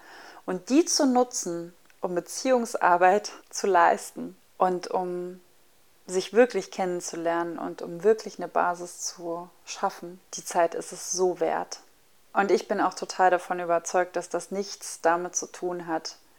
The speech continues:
ob ich Leistungen bewerten kann, wenn Klassenarbeiten geschrieben werden müssen, Tests geschrieben werden müssen und so weiter und so fort. Das sind alles Dinge, ich kann das verstehen und ich weiß,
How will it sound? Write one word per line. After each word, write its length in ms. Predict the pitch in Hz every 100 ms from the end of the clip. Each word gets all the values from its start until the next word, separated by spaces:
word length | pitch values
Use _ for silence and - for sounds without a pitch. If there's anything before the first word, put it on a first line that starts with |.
| _ _ _
ob 180 | 175 -
ich 160 | 175
Leistungen 540 | 175 175 185 - 175 170
bewerten 460 | 170 175 180 190
kann, 560 | 190 - 196 196 202 196 - _ _ _
wenn 160 | - 175
Klassenarbeiten 640 | - 196 196 180 185 185
geschrieben 460 | 185 180 - 196 185
werden 300 | 180 180 180
müssen, 240 | 175 -
Tests 340 | 180 190 190 -
geschrieben 420 | 185 - 180 175
werden 240 | 170 170
müssen 260 | 175 175 -
und 160 | - 160
so 100 | 165
weiter 220 | 165 170
und 120 | 165
so 80 | 185
fort. 320 | - 175 - - - - - -
Das 160 | 180
sind 180 | 214 240
alles 320 | - 214 208
Dinge, 300 | - 196 190
ich 100 | 180
kann 220 | - 196
das 180 | 196 196
verstehen 560 | - 190 - 185 190 185
und 160 | -
ich 160 | 170 -
weiß, 400 | 170 180 190 -